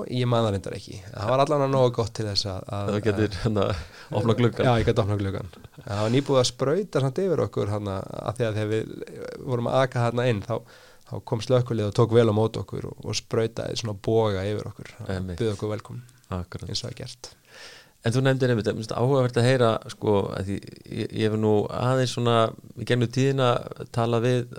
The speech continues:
Speaker 2: fleiri sem hafa unnið fyrir easyJet, menn láta mjög vel af því að starfa fyrir þetta flugfélag. Hvað er það svona þar sem að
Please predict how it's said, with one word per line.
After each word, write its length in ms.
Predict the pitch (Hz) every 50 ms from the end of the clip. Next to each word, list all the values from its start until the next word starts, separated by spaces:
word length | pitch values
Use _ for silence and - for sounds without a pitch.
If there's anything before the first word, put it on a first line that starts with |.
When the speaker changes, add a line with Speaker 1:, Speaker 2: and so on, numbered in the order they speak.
| - - - - -
Speaker 2:
fleiri 400 | - - - 117 117 107 95 104
sem 160 | 107 127 123 113
hafa 320 | 104 101 101 98 101 98 104 107 -
unnið 320 | 101 104 120 120 104 92 98
fyrir 160 | 95 104 107
easyJet, 320 | 104 98 - - 80 -
menn 220 | 98 104 104 101 107
láta 240 | 120 139 - - 113
mjög 320 | 110 117 123 131 131 123
vel 240 | 120 135 135 117 110 -
af 340 | - - 131 131 113 - - - - - - - _
því 240 | _ - - 113 110 104
að 200 | 113 117 101 92 - -
starfa 320 | - - - 123 120 107 98
fyrir 160 | 98 95 92
þetta 100 | - - 98
flugfélag. 320 | 117 117 107 - - - - _ _ _ - - - - - - - _ _ _ _ _ -
Hvað 280 | - 147 156 170 185 185
er 80 | 175 160
það 120 | 143 139 139
svona 160 | 139 135 139 135 - - - - - - - - - _ - -
þar 260 | - - 131 117 107
sem 300 | - - 131 120 113 113
að 140 | 107 107 -